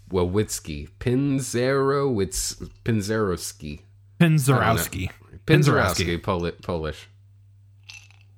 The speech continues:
Speaker 2: Um, yes, who works for U A C and is, like, the guy who, um, basically welcomes them to Mars. So they go to Mars, traveling through.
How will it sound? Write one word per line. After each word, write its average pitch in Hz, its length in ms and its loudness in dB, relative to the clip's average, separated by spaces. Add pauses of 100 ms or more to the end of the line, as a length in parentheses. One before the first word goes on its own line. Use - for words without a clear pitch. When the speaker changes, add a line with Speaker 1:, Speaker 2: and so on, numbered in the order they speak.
(180)
Speaker 2:
Um, 117 400 2 (1000)
yes, 117 340 2
who 180 220 4
works 165 360 2
for 156 180 4
U 123 260 4
A 107 100 0
C - 360 -6 (160)
and 139 120 6
is, 135 120 4
like, 135 140 2
the 131 80 2
guy 135 300 4
who, 123 420 2
um, 95 420 0 (920)
basically 135 480 2
welcomes 107 760 0
them 95 300 0 (100)
to 135 560 4
Mars. 110 500 -4 (120)
So 135 80 4
they 143 120 4
go 170 280 4
to - 220 2
Mars, 131 440 2
traveling 147 560 0
through. 117 520 0